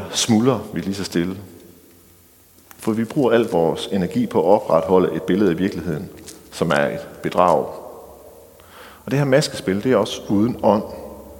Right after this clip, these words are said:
Det er et liv, hvor vi faktisk har holdt op med at tro, at der er en større mening i vores liv. Og i stedet så er vi begyndt at leve for det her bedrag,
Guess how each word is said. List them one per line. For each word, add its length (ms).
Det 60
er 40
et 80
liv, 180
hvor 160
vi 80
faktisk 240
har 60
holdt 160
op 140
med 100
at 80
tro, 320
at 80
der 100
er 80
en 80
større 320
mening 380
i 40
vores 280
liv. 160
Og 40
i 20
stedet 280
så 100
er 60
vi 80
begyndt 260
at 60
leve 160
for 140
det 100
her 100
bedrag, 500